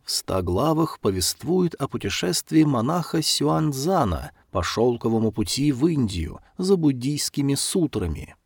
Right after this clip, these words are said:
Главным действующим лицом, однако, является не сам Сюаньцзан, играющий весьма пассивную роль, а его спутник — царь обезьян Сунь-Укун. Среди других спутников Сюанзана —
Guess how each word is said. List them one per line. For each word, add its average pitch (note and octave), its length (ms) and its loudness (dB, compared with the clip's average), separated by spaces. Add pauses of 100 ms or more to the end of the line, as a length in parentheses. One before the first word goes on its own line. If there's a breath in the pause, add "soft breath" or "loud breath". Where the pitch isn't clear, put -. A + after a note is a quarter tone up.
(180)
Главным D3+ 720 2
действующим C#3 800 0
лицом, C3 640 0
однако, A#2+ 560 0
является D#3+ 640 0
не D#3 160 2
сам E3+ 420 0
Сюаньцзан, G#2 920 -2 (140)
играющий G#2 600 0
весьма A2 460 0
пассивную G#2+ 640 0
роль, A2+ 320 0 (100)
а G2 140 0
его F#2 160 0
спутник — F#2 720 -2 (100)
царь E3+ 360 -2
обезьян B2+ 760 0 (100)
Сунь-Укун. D#3 1120 -2 (580)
Среди F#2 360 0
других G#2 400 2
спутников A#2+ 640 -2
Сюанзана — F2+ 840 0